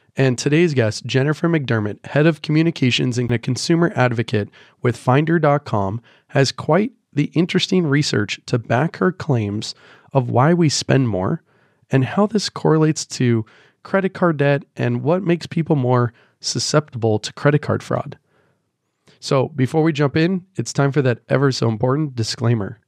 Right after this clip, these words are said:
I really want you guys to become superstars and financial knowledge machines, but I really don't want you to take advice from this show. I want you to use this as an educational tool that provides general hints. I only give advice to clients who I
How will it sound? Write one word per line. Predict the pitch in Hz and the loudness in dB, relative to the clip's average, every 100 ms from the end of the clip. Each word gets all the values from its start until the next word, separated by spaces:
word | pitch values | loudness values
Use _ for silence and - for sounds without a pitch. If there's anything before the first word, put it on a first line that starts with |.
| _ _ _ _ _ _ _ - | _ _ _ _ _ _ _ -6
I | |
really | 135 147 196 208 | -4 0 0 0
want | 160 160 - | 0 -2 -2
you | |
guys | 135 123 127 - | -2 0 -2 -4
to | |
become | 131 123 123 117 120 | -6 -2 0 -2 -4
superstars | - - 196 - 156 - 135 127 120 | -10 -6 -4 0 -2 0 0 2 0
and | 113 | -2
financial | - 127 143 139 147 | -2 0 0 2 0
knowledge | 131 120 131 143 117 | 0 0 2 2 0
machines, | 117 107 139 120 101 104 - _ _ _ _ | -4 -2 -2 -2 -4 -10 -14 _ _ _ _
but | 135 139 - | -2 -2 -2
I | 135 | -2
really | 127 175 196 | 2 2 2
don't | 160 147 | 2 2
want | 147 - | 2 0
you | |
to | 135 | -4
take | 123 135 139 | 0 -2 -2
advice | 120 113 117 - _ | -2 -2 -2 -6 _
from | - 127 117 | -2 0 0
this | 113 | -2
show. | - - 101 - _ - | -2 -4 -4 -8 _ -2
I | |
want | 127 139 139 | 0 2 0
you | 160 | -2
to | 165 | 0
use | 143 165 | 2 0
this | 143 165 | 2 0
as | - 117 | 0 -2
an | 117 - | -2 0
educational | 147 151 175 175 165 196 190 | 0 0 -2 -2 0 0 0
tool | 190 131 110 120 _ _ _ - | 2 0 2 0 _ _ _ -2
that | 135 | 0
provides | 151 127 123 123 120 | 0 2 2 2 -2
general | 113 123 123 117 | -2 0 0 0
hints. | 113 - 104 - - - _ _ _ _ - | -2 -4 -8 -10 -14 -16 _ _ _ _ -4
I | 131 | -2
only | 135 143 185 | 0 2 2
give | 190 190 | 2 2
advice | 175 139 139 - | 2 2 0 0
to | 143 | -6
clients | - 120 113 117 | -2 -2 0 -2
who | - | -2
I | 117 | -2